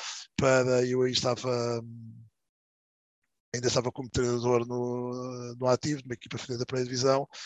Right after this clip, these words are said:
eh, e convidaram para eu ajudar na organização do, do Mundial. E depois, no final desse ano do Mundial, todo o Mundial, eh,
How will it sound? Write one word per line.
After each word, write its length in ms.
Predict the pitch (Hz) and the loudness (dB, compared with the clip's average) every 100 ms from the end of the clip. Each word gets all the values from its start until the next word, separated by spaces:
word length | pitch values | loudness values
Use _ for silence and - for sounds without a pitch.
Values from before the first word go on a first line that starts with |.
| - - - | -12 -14 -8
eh, 120 | 143 - | -8 -8
e 60 | |
convidaram 380 | - 127 131 127 | -8 -2 0 0
para 180 | 113 123 | -2 -2
eu 440 | 123 123 120 123 - | -2 -2 -6 -8 -6
ajudar 240 | 123 131 | 2 4
na 80 | 127 | 6
organização 480 | 123 123 123 - 131 | 2 0 0 2 2
do, 180 | 123 123 | -2 -4
do 140 | 127 | -4
Mundial. 500 | 123 120 113 107 110 | -6 -4 0 0 -2
E 60 | 123 | -8
depois, 240 | - 143 | -8 -6
no 80 | 139 | -4
final 640 | 123 139 139 139 143 143 - | -4 2 6 8 6 4 -2
desse 360 | 143 131 - 143 | 2 4 6 6
ano 200 | 135 135 | 6 4
do 120 | 131 | -8
Mundial, 240 | 131 135 | -2 2
todo 180 | 127 123 | 2 -2
o 20 | |
Mundial, 420 | 120 127 120 120 110 | -4 0 2 0 -4
eh, 180 | 117 113 | -6 -6